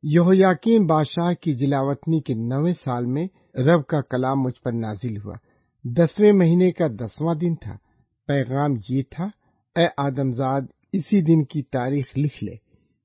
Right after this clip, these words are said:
کیونکہ اسی دن شاہ بابل یروشلم کا محاصرہ کرنے لگا ہے۔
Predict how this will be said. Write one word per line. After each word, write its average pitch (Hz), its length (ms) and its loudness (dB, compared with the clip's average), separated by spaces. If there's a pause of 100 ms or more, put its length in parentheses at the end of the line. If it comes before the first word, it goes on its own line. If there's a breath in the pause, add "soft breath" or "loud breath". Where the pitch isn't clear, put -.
(160)
کیونکہ 160 380 2
اسی 160 320 2
دن 156 220 2
شاہ 131 360 -2
بابل 131 440 -2
یروشلم 127 560 -4
کا 117 140 -8
محاصرہ 117 560 -8 (100)
کرنے 110 320 -6
لگا 95 280 -6
ہے۔ 98 160 -16